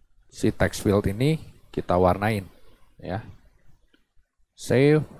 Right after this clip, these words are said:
Kita lihat. Nah, jadi ada warnanya ya. Light blue. Ini terlalu gelap ya. Kita ganti deh. Light blue-nya ada banyak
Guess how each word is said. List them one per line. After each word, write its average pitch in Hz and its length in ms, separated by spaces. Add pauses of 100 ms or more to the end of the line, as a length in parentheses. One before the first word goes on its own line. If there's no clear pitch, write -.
(800)
Kita 92 160
lihat. 113 400 (1300)
Nah, 90 160
jadi 90 240
ada 92 160
warnanya 95 480
ya. 113 140 (580)
Light - 240
blue. 101 240 (480)
Ini 104 400
terlalu 92 560
gelap 98 240
ya. 101 240 (160)
Kita - 240
ganti 82 400
deh. 95 240 (960)
Light 90 320
blue-nya 113 800 (2000)
ada 87 160
banyak 90 380